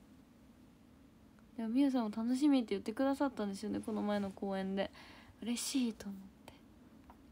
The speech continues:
そう。金色に輝いちゃってる。マジ。そういうことかな。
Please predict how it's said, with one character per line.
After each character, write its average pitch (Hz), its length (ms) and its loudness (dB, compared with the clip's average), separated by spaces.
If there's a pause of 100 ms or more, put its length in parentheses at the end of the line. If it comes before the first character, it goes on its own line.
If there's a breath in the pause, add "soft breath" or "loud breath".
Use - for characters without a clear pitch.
(1200)
そ - 220 -16
う。 208 40 -10 (1400)
金 - 180 4
色 311 100 10
に 302 100 6
輝 277 280 6
い 277 40 2
ち - 140 -6
ゃ - 20 -12
っ - 40 -14
て - 120 -6
る。 - 60 0 (580 loud breath)
マ 214 140 4
ジ。 196 340 -6 (460)
そ - 160 -16
う - 40 -16
い - 20 -18
う - 100 -20
こ - 60 -12
と - 100 0
か - 140 -4
な。 - 180 -8